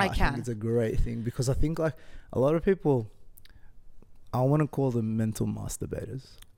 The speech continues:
Speaker 2: Whoa.
Speaker 1: Yeah.
Speaker 2: Okay, okay, okay.
Speaker 1: Let
Speaker 2: Enlighten.
Speaker 1: me explain the
Speaker 2: Yeah.
Speaker 1: concept of mental masturbation. No, you know, the idea is that this day and age, there are so many quotes.
Speaker 2: Yeah.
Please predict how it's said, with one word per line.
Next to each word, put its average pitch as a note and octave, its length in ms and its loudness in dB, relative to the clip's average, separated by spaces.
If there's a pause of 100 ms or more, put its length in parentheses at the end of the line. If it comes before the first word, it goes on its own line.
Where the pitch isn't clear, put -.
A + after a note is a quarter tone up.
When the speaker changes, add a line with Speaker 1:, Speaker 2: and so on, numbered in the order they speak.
(140)
Speaker 2:
Whoa. C#3 600 0
Speaker 1:
Yeah. A#2 300 2
Speaker 2:
Okay, F#3 400 -2
okay, F#3 400 0
okay. F#3 200 0
Speaker 1:
Let E3 80 -2
Speaker 2:
Enlighten. E3 220 6
Speaker 1:
me E3 60 8
explain D3 360 2
the B2 60 0
Speaker 2:
Yeah. - 60 -2
Speaker 1:
concept B2 380 0
of G#2 120 -6
mental A2 360 -2
masturbation. G2 880 -4 (560)
No, G#2+ 380 0 (500)
you A2 160 -4
know, G#2+ 180 -8 (1120)
the D3 160 2
idea E3 380 4
is C3 260 2
that G2+ 240 -2 (920)
this E3+ 240 0
day D#3+ 200 4
and A#2+ 120 -2
age, A#2+ 380 -6 (160)
there C3+ 140 4
are C3 40 4
so D3+ 180 2
many D#3 160 4
quotes. - 540 0 (380)
Speaker 2:
Yeah. C#3+ 200 0